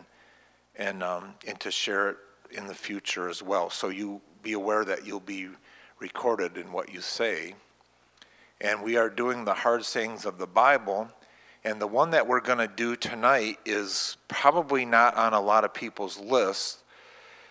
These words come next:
but it introduces the idea of, um, slavery in the Bible. And this particular text has, um,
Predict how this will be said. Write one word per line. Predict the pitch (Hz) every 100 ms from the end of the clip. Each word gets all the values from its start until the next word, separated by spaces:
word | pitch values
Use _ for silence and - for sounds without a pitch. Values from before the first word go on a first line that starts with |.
| _ -
but | 131
it | 127 123 - -
introduces | 143 156 - 127 - 131 160 - 117 110 110 - - 98 110
the | 110 110
idea | 104 101 101 98 95 95 101 107 -
of, | 104 98 95 95 - - -
um, | 95 95 92 95 92 _ - -
slavery | - - 113 113 117 95 85 85 - _ _
in | 104 92
the | 92
Bible. | 90 92 - - - _ _ _ _ _ _ _ -
And | 113 107 101 - _ -
this | 101 120 123 - -
particular | - 123 143 143 - 127 110
text | - 123 117 - - - -
has, | - 110 101 92 - -
um, | 104 90